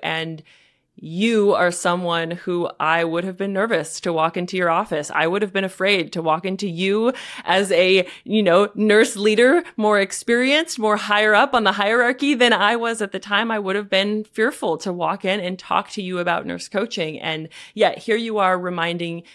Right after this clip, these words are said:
me in this moment, we're all humans, we're all struggling with something. We all have challenges in some way. And so to meet another human where they're at and to bring in all that you are as a nurse coach,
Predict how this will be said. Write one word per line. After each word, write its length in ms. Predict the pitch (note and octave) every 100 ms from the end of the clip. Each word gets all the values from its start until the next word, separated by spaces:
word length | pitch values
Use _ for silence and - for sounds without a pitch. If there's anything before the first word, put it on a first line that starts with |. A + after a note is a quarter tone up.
| -
me 400 | F#3+ A3+ A3 F#3+
in 120 | F3+
this 200 | F#3 F3
moment, 460 | F3 F3+ G3 D#3+ - _ _ _ _ _ _ _
we're 240 | F3 F#3 D#3+
all 520 | E3 F3+ F#3+ G#3 _ _
humans, 640 | - F#3+ F#3 C3 - - _ _ _
we're 240 | - A3+ A#3
all 180 | A3+ B3+
struggling 640 | - G3 G3 B3 D4+ F#3
with 120 | D#3+
something. 380 | D#3+ E3 D3+ D#3
We 100 | E3
all 140 | F#3 A3+
have 200 | G#3+ F3
challenges 800 | - E3+ F#3 D#4 B3+ D#3 D3+
in 160 | - E3+
some 260 | E3 D#3+ D#3
way. 300 | D3 G#2 -
And 180 | F3+
so 120 | F3 F3+
to 160 | G#3
meet 240 | F#3+ A3+ C#4
another 300 | G#3 E3+ E3
human 500 | - F3+ A3 F3+ D#3
where 180 | E3
they're 160 | F3 D#3+
at 260 | D3 D#3+ -
and 120 | E3+
to 100 | E3
bring 480 | D#3 E3 E3+ G3+ A3+
in 260 | E3 F#3+ F3
all 300 | D#2+ D#3+ F#3+
that 100 | G3
you 180 | D#3+ C#3+
are 260 | E3 F3
as 180 | C#3+ D#3+
a 40 |
nurse 320 | D#3 D3 E3 -
coach, 460 | D#3+ E3+ - -